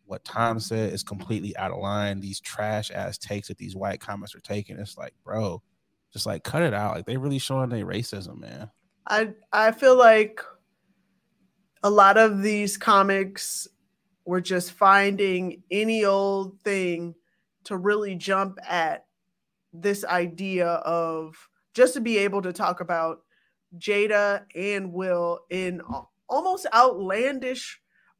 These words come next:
Speaker 2: uncalled for, uncalled for ways where
Speaker 1: Literally.
Speaker 2: it has nothing to do with the situation at hand. Like,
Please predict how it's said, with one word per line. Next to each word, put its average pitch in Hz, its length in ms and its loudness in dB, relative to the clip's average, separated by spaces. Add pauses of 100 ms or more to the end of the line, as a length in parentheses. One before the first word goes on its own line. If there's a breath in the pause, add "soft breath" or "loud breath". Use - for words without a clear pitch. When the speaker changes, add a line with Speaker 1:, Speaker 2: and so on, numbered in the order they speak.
(120)
Speaker 2:
uncalled 254 640 0
for, 190 540 -6 (180)
uncalled 226 640 -4
for 185 560 -8
ways 175 720 -6
where 185 560 -6
Speaker 1:
Literally. 180 300 -4
Speaker 2:
it 233 60 0
has 233 340 0
nothing 247 540 -4
to 226 100 -6
do 208 300 -10
with 175 340 -12
the 185 100 -8
situation 175 600 -10
at 160 200 -14
hand. 165 260 -10 (160)
Like, 180 320 -4